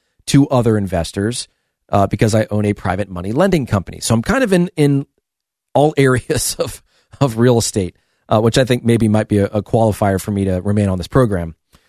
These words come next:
Uh, but anyways, first thing I wanna mention is this. The pathway to success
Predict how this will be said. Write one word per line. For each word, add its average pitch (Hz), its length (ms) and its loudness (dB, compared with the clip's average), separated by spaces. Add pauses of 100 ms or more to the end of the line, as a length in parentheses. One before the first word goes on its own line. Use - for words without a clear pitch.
(140)
Uh, 107 140 0
but 170 140 2
anyways, 110 360 -2 (640)
first - 260 -2
thing 247 120 2
I 190 40 2
wanna 151 160 2
mention 117 260 -2
is 95 100 -2
this. - 300 -8 (880)
The 127 100 0
pathway 170 500 0
to - 160 -4
success - 540 -4